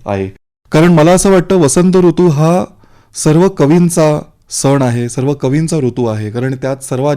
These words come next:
जास्त सृजनविषयक सगळं लिहिलं गेलं आहे. तर, अ, त्यांचं नाव सांगण्याआधी मला तुम्हाला त्यांच्या चार ओळी म्हणून दाखवाव्याशा वाटतात.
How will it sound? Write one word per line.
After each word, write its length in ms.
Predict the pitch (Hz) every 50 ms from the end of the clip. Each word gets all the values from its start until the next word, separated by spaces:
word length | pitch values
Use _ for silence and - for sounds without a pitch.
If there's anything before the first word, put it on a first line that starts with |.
| 123
जास्त 340 | 113 123 123 120 - - - 135 113 107 - _ _ _ _ _ -
सृजनविषयक 840 | - 135 123 120 123 143 147 147 139 127 113 - 131 123 123 123 - _ _ _ _ _ _ _ -
सगळं 560 | - - - 123 107 120 120 123 123 120 113 - - -
लिहिलं 380 | - 113 110 113 113 117 127 117
गेलं 200 | 113 110 107 107
आहे. 320 | 104 104 98 101 101 104 - - _ _ _ _ _ _ _ -
तर, 280 | 160 175 185 170 175
अ, 260 | 156 143 135 131 131 120 - - _ _ _ -
त्यांचं 320 | 143 143 151 147 202 196
नाव 200 | 175 151 170 190
सांगण्याआधी 500 | 190 - 190 180 180 175 170 160 151 170
मला 220 | 165 151 147 147 151
तुम्हाला 420 | 151 156 147 147 143 147 147 147
त्यांच्या 400 | 147 143 135 131 131 151 147 147
चार 240 | - 139 147 156 156
ओळी 380 | 147 135 131 135 135 131 - - _ -
म्हणून 240 | 123 123 135 147 147
दाखवाव्याशा 480 | 127 113 - - 123 117 113 - 127
वाटतात. 400 | 113 104 98 - - - 110 117